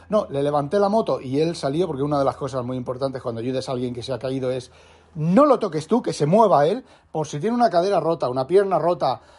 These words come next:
o lo que sea, sea él el que no pueda moverse. Y enseguida va, venía un coche detrás, paró, el hombre bajó, el hombre hablaba holandés y entonces se quedó con este hombre y yo le dije, "Oye, mm, no, si no os hago falta me voy, ¿vale?".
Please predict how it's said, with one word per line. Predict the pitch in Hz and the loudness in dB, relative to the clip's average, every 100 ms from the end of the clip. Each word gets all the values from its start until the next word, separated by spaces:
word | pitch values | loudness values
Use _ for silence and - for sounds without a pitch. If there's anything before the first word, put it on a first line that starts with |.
| - - | -14 -2
o | 165 | 0
lo | 160 | 2
que | 151 | -2
sea, | 147 185 214 | -2 2 2
sea | 208 214 208 208 | 0 2 4 4
él | 240 277 - _ _ | 2 0 -8 _ _
el | 202 180 170 | -2 -2 -2
que | 180 - | -2 -2
no | 160 226 240 | 0 2 4
pueda | 214 190 | 4 2
moverse. | 151 123 117 - 113 110 - _ | 0 -4 -6 -10 -12 -14 -14 _
Y | 208 | -4
enseguida | 196 160 156 160 170 185 - _ - 160 | -2 -2 -4 0 2 0 -4 _ -16 -14
va, | - | -10
venía | 165 160 196 | 2 4 6
un | 208 208 | 4 6
coche | 214 214 | 4 6
detrás, | 202 208 240 - | 4 6 4 4
paró, | 170 160 208 208 | 2 6 6 6
el | 190 | 4
hombre | 185 | 0
bajó, | 180 165 202 240 254 - | 0 0 4 4 2 -4
el | - 151 | -2 0
hombre | 143 | 0
hablaba | 143 139 | 2 2
holandés | 135 135 156 214 240 247 - - | 2 0 2 4 4 2 -14 -10
y | - | -2
entonces | 175 165 185 | 0 0 -4
se | 175 | -4
quedó | 147 156 147 - | 2 2 0 -6
con | 131 120 123 | -4 -2 -2
este | 123 151 | -2 2
hombre | 196 220 220 262 269 - _ - | 4 6 6 4 2 -14 _ -6
y | 156 | -2
yo | 156 | 0
le | |
dije, | 151 156 | 0 -2
"Oye, | 160 147 - | 0 -2 -4
mm, | - 127 127 127 123 120 127 - - - 131 | -12 -8 -8 -8 -10 -12 -16 -16 -16 -10 -6
no, | 131 | -4
si | 127 | -2
no | 147 | -2
os | 151 | 0
hago | 160 | 0
falta | 147 165 - | 2 2 2
me | 156 | 2
voy, | 160 160 | 4 4
¿vale?". | 139 139 185 | 4 2 0